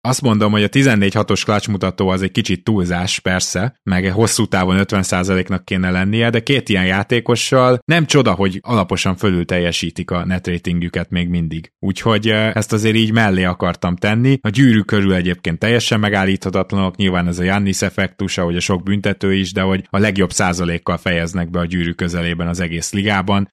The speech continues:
Mondjuk nem mennek be olyan sokat, mert ilyen shootinggal minek mennél be olyan sokat. Szóval az, hogy a támadás az playoffba is működhet,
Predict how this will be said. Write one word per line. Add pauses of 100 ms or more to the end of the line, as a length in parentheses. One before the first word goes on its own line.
Mondjuk
nem
mennek
be
olyan
sokat,
mert
ilyen
shootinggal
minek
mennél
be
olyan
sokat.
Szóval
az,
hogy
a
támadás
az (100)
playoffba
is
működhet,